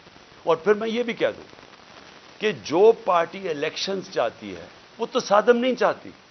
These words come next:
जो elections नहीं चाहते, जो इलेक्शन से भागते हैं, उनका काम होता है इंतशार फैलाना।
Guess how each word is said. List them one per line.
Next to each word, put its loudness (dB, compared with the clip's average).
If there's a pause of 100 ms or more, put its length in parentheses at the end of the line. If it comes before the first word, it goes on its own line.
(500)
जो 10
elections -2
नहीं 2
चाहते, 0 (440)
जो 8
इलेक्शन 2
से 2
भागते 4
हैं, -2 (300)
उनका 8
काम 8
होता -2
है -4
इंतशार 0
फैलाना। -8